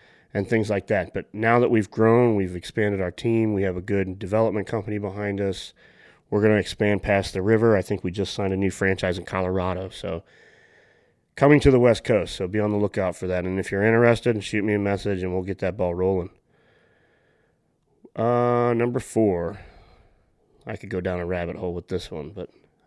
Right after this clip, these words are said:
I'll keep it a little P G, as P G as I can anyway.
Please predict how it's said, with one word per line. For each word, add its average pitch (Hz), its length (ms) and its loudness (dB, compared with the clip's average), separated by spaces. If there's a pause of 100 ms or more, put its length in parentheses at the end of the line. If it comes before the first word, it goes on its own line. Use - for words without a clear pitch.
(160)
I'll 95 140 -8
keep - 280 -8
it 95 60 -6
a 92 40 -4
little 92 180 -4
P 95 180 -10
G, 92 440 -6
as 104 100 -12
P 110 180 -6
G 101 140 0
as 95 140 -2
I 90 60 -4
can 98 280 -4
anyway. 87 400 -6